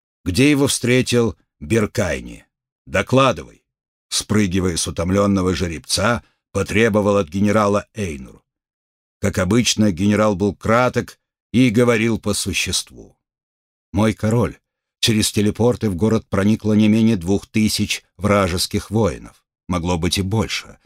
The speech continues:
но мастер проклятий смог их заблокировать. Сопротивление десанта почти везде подавлено. Есть несколько домов в центре,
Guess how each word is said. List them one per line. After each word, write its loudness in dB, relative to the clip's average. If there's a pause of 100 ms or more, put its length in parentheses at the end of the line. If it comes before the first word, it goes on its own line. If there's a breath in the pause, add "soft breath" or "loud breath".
(200 soft breath)
но 2
мастер 0
проклятий -4
смог 0
их -2
заблокировать. -10 (460)
Сопротивление 2
десанта 0
почти -2
везде 0
подавлено. -6 (600)
Есть 2
несколько -2
домов 0
в -20
центре, -2